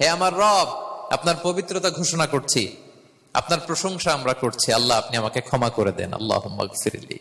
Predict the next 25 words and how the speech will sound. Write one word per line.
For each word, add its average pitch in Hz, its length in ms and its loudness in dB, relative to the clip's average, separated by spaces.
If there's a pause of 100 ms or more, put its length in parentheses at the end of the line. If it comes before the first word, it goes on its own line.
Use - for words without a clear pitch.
(160)
এই 127 100 2
দোয়াটা 131 260 2
বিষ্ণু 117 240 -8
ইসা - 160 -8
ইসলাম 98 280 -6
পড়তেন। 101 300 -6 (960)
এছাড়াও 202 340 4
বিষ্ণুই 180 320 0
পড়তেন, 151 300 -4 (140)
"সুবুহুন 160 880 -2 (220)
কুদ্দুসুন 170 960 0 (120)
রাব্বুল 165 400 0
মালাইকাতি 190 880 0
ওয়ার 214 200 4
রূহ", 269 560 4 (480)
সকল 214 360 0
ফেরেশতাদের 196 600 0
অধিপতি 156 460 -2
রব, 185 320 2 (760)
সবচেয়ে 170 320 0
বড় 175 200 4
ফেরেশতা, 165 480 2
যার 135 160 0
ছয়শ 202 420 2
পাখা, 139 420 0